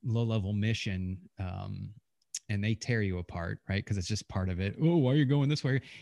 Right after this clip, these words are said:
And because of my stand-up comedy background and being able to, to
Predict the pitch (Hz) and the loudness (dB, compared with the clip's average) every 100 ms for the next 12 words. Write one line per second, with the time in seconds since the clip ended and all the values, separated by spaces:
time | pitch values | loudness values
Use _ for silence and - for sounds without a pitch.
0 | - 117 117 - - 147 123 - - 156 | 2 6 6 2 -6 2 4 4 4 6
1 | 135 135 120 113 - 123 107 - 120 117 | 6 6 4 4 4 4 4 2 4 6
2 | 110 98 90 - 110 143 120 101 101 98 | 4 4 0 0 2 2 2 2 2 4
3 | 104 104 98 92 95 - 98 | 4 4 2 2 0 -4 -4